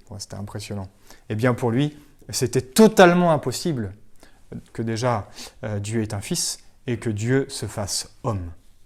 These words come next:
C'était impensable en raison de la transcendance de Dieu, ça on comprend. Oui, c'est, t'as raison, Dieu est transcendant. Et donc pour lui, c'est, euh,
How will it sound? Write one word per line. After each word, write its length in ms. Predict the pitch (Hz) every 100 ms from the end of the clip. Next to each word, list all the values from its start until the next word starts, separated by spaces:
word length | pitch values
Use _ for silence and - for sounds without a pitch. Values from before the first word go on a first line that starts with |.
| - - - -
C'était 600 | - 123 151 143 131 - - - - - -
impensable 680 | 196 165 156 - 135 107 95 - _ - - -
en 100 | -
raison 360 | 135 139 147 143
de 120 | 120
la 140 | 110
transcendance 640 | 107 180 170 160 143 135 110
de 120 | 110
Dieu, 220 | 104 143 - - _ -
ça 100 | 101
on 100 | 92
comprend. 480 | 95 - 165 - - _ _ _ _ -
Oui, 100 | 117
c'est, 240 | 110 95 -
t'as 120 | 87
raison, 380 | 95 107 143 104
Dieu 200 | 98 110
est 60 |
transcendant. 520 | 101 110 - 104 110 - - - -
Et 40 | 113
donc 140 | 110
pour 100 | 110
lui, 100 | 131
c'est, 300 | 143 143 151 - - -
euh, 180 | 107 101